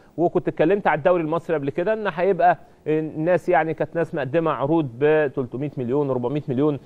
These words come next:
ناس قعدوا الحقيقه اتكلموا قالوا لي: <laughs> "يا عم، تلتمية مليون ايه وأربعمية مليون ايه؟ قول يا باسط،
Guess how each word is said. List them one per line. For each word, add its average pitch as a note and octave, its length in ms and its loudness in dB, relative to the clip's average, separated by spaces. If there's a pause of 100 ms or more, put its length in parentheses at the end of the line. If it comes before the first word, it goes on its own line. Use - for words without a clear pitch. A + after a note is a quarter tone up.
(200)
ناس F3+ 240 2
قعدوا F3 260 4
الحقيقه E3 260 2
اتكلموا D#3 540 0
قالوا D3 240 0
لي: D3+ 120 2
<laughs> C3 80 -4 (200)
"يا D3+ 40 -2
عم، D3 340 0
تلتمية B2+ 560 -4
مليون C3 340 -2
ايه A2+ 180 -6
وأربعمية A#2 460 -6
مليون A#2+ 300 -6
ايه؟ A2+ 160 -10 (400)
قول F3+ 140 4
يا F3+ 80 8
باسط، E3+ 440 4